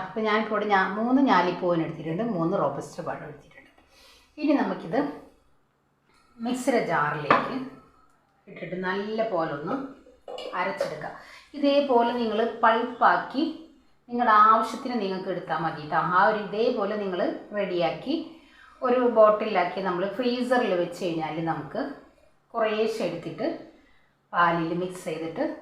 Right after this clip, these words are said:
അടിച്ചെടുക്കാം കേട്ടോ. അപ്പോൾ നമുക്ക് ഇനിയിപ്പോൾ റമളാനൊക്കെ അല്ലേ വരുന്നത്, എല്ലാവരും നോമ്പ് സമയമൊക്കെ ആവാൻ ഇതുപോലെ കുറച്ച് അധികം ഇതേപോലെ നമ്മൾ പൾപ്പ് റെഡിയാക്കി ഫ്രിഡ്ജിൽ സ്റ്റോർ ചെയ്ത് കഴിഞ്ഞാൽ നമുക്ക് കുറേശ്ശെ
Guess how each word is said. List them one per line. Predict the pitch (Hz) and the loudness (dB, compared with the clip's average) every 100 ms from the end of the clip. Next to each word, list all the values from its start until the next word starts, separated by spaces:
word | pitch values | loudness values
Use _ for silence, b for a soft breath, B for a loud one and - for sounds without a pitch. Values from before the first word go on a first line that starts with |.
| - - _ _ _ _ _ _ _ _ _ - | -18 -20 _ _ _ _ _ _ _ _ _ -6
അടിച്ചെടുക്കാം | 220 - 180 170 160 | -6 -4 -6 0 0
കേട്ടോ. | 170 165 | 2 -2
അപ്പോൾ | 240 247 | 2 0
നമുക്ക് | 240 254 254 | 0 -2 -2
ഇനിയിപ്പോൾ | 247 254 269 285 - | 0 2 2 0 6
റമളാനൊക്കെ | 262 254 247 247 202 196 | 8 8 8 8 6 2
അല്ലേ | 165 160 | -2 -2
വരുന്നത്, | 143 143 139 151 - 208 | -2 -6 -8 -10 -8 -4
എല്ലാവരും | 233 196 202 214 | 2 2 2 -2
നോമ്പ് | 196 180 190 | -4 -4 -2
സമയമൊക്കെ | 170 160 160 - | -2 -2 -6 -4
ആവാൻ | 143 - - - _ B B B - | -6 -6 -14 -20 _ B B B -8
ഇതുപോലെ | 254 254 262 262 269 | -2 4 6 8 6
കുറച്ച് | 247 - - 302 320 - 202 | 2 -2 0 0 0 -4 -6
അധികം | 190 208 226 208 | -4 -4 -2 -2
ഇതേപോലെ | 190 190 185 180 190 | 0 0 2 2 2
നമ്മൾ | 180 190 220 | 0 0 0
പൾപ്പ് | 214 - 160 | 0 0 -2
റെഡിയാക്കി | 170 185 175 180 254 302 B B B - | -2 0 -2 -2 -6 -6 B B B -4
ഫ്രിഡ്ജിൽ | 233 196 247 262 - | -2 0 2 2 2
സ്റ്റോർ | 208 185 185 | 4 6 6
ചെയ്ത് | 175 175 | 2 0
കഴിഞ്ഞാൽ | 165 156 170 302 330 - - - - - - _ _ _ _ _ 220 | 0 0 0 -4 -6 -12 -18 -12 -12 -12 -18 _ _ _ _ _ -4
നമുക്ക് | 226 220 262 254 | -2 -2 -4 2
കുറേശ്ശെ | 233 208 214 214 | 6 6 4 0